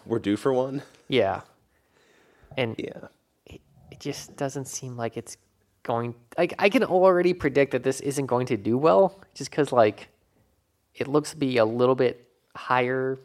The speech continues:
Speaker 2: maybe mid-budget type movie, and
Speaker 1: Mm-hmm.
Speaker 2: I feel like horror movies just don't do well anymore, if, unless they're just, like, you know, bare bones,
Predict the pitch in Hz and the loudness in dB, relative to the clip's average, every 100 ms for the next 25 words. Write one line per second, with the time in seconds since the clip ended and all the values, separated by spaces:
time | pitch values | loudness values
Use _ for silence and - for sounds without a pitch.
0 | - 123 120 107 110 123 120 120 131 - | -10 -8 -8 -4 -4 -2 -2 0 0 -4
1 | 123 113 117 117 151 151 104 107 - 104 | -6 -4 -6 -6 -4 -6 -10 -12 -8 -6
2 | 92 82 80 _ 123 120 120 - 107 110 | -6 -10 -14 _ -8 -6 -6 -8 -8 -8
3 | 117 120 - 117 - _ - 113 110 _ | -12 -12 -12 -16 -18 _ -10 -8 -10 _
4 | - 117 120 113 120 131 139 139 143 151 | -16 -12 -8 -8 -8 -10 -14 -12 -10 -10
5 | 156 - - 117 - 123 117 120 - 110 | -10 -14 -6 -6 -2 -4 -2 -4 0 -2
6 | 107 - _ _ _ _ _ _ - 120 | -2 -20 _ _ _ _ _ _ -14 -6
7 | 110 107 - 113 117 113 113 113 - | -4 -4 -2 0 2 0 -2 -6 -12